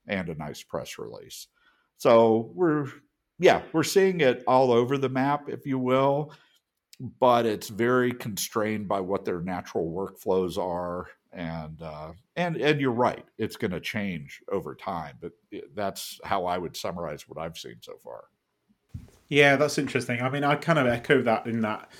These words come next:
Speaker 2: <sighs> I, I suppose there's been a natural focus on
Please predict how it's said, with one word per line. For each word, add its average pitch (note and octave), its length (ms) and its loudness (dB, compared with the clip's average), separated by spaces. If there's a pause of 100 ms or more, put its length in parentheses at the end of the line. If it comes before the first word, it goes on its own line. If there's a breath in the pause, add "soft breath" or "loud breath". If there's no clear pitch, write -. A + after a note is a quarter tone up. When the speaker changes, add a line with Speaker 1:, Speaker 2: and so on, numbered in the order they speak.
(520 loud breath)
Speaker 2:
<sighs> - 600 -12
I, B2+ 220 -4
I B2 80 -4
suppose D3 360 6
there's C3 120 6
been B2+ 240 2
a A#2 80 0
natural A2+ 480 -2
focus A2+ 560 0
on G2 340 -6